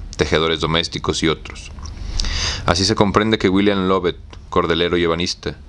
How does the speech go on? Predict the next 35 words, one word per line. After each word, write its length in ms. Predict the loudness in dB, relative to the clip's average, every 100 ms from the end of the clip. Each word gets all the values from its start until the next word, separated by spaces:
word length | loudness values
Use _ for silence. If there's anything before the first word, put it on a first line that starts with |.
| -16 -14 0
podría 200 | 2 4
decir 280 | 2 2 0
en 100 | 2
su 80 | -2
autobiografía 800 | 0 0 2 2 2 0 -2 -2
que, 180 | -4 -4 -12 -16 -14 -10 -2
cuando 280 | 0 2 2
vino 180 | 4 4
a 40 |
Londres 360 | 2 2 0 0
durante 320 | 0 0 0
la 80 | -2
vigencia 400 | 0 -2 0 0
de 80 | 0
las 160 | -2
leyes 240 | -2 -2 -4
antiunioni-, 680 | -6 -4 -2 0 2 0 -2 -8 -10 -2
antiunionistas 1900 | 0 0 -4 -2 2 2 2 2 2 0 0 0 0 -2 -2 -2 -2 -6 -10 -10 -10 -8 -6 -2
en 120 | 2 4
mil 120 | 2
ochocientos 440 | 2 0 2 0
diecinueve, 500 | 0 0 2 2 -2 -6 -12 -12 -10 -8 -4 0
no 100 | 4
pudo 160 | 4
encontrar 360 | 4 2 2 2
trabajo 320 | 2 2 0
en 60 | 0
su 100 | 0
oficio 320 | 0 0 0
sin 160 | 0
hacerse 320 | 0 2 2 0
miembro 280 | 0 2
de 100 | 2
un 80 | 0
sindicato, 560 | -2 -2 0 -2 -2